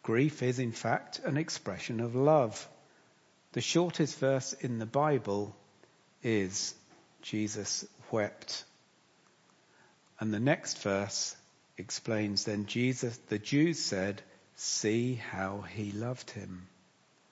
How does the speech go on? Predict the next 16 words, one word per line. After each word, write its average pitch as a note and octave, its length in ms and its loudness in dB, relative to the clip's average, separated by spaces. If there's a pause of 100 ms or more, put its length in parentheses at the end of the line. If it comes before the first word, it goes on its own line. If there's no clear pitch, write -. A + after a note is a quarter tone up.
(640)
Jesus D#3+ 460 6
was A#2+ 180 4
deeply D#3 640 0
moved B2 560 2
with G2+ 240 -12
grief A2+ 580 -2 (240)
when A2 120 -6
he A#2+ 120 0
came D3 340 2
to D3+ 120 -2
the D3 100 2
tomb C3 380 0
of G#2+ 120 -6
his B2 180 -4
friend G2 320 -4
Lazarus. G#2+ 720 -4